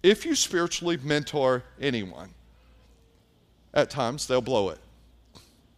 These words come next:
At times they'll fail. At times you will have to look at them and say hard things to them that they don't want to hear right then. If they can't take that from you,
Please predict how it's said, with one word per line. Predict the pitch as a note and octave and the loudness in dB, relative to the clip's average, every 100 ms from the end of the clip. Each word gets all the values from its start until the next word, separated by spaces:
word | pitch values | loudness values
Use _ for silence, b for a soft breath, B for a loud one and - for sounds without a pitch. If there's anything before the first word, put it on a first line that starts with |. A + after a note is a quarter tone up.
| _ _ _ _ _ - | _ _ _ _ _ -6
At | A3 | -4
times | G#3+ D3+ D3 F#3 | -2 -4 -4 -4
they'll | - D#3+ | -2 -2
fail. | - E3 C3 F#2+ - _ _ _ _ _ B B B | 0 2 2 0 -14 _ _ _ _ _ B B B
At | - D#3+ | 0 0
times | - F#3 G#3 C4+ - | 0 0 2 0 -2
you | F#3+ | 0
will | E3 | 2
have | D3+ F#3+ A3 | 2 2 0
to | F#3+ | 0
look | D#3 A3+ D4 | 2 2 0
at | A3 | -4
them | F3 C#3 C3+ D#3+ B B | -2 0 -2 -6 B B
and | - | -4
say | - E3+ C#3+ | 0 4 2
hard | - - A#3 D4+ | 2 2 2 2
things | - A#3+ A#3+ - | -4 -4 -2 -2
to | - G3 | -2 -4
them | B2+ A2 B2 | -2 -4 -4
that | C#3+ - | -4 -4
they | B2 C#3+ | 0 0
don't | F#3+ G#3 G3+ | 0 -2 -2
want | E3+ F3 | -4 -8
to | F3+ | -8
hear | D#3 A#3 C#3+ G#2 - b b | -8 -4 -4 -4 -10 b b
right | - C#4+ D4+ | -8 -8 -6
then. | C4+ G#3 - _ _ _ _ _ _ _ _ _ _ _ _ _ _ _ - _ _ _ _ _ _ _ _ _ _ _ _ _ - | -6 -6 -8 _ _ _ _ _ _ _ _ _ _ _ _ _ _ _ -20 _ _ _ _ _ _ _ _ _ _ _ _ _ -2
If | E3 | 0
they | - A3+ | 2 0
can't | - B3 G#3 | 0 -2 -2
take | - A#3 - | -2 -6 -2
that | C#3+ D#2 D#2 - | -2 -2 -4 -10
from | - C3 G2+ | -10 -8 -4
you, | F#2 E2+ G2 | -4 -4 -6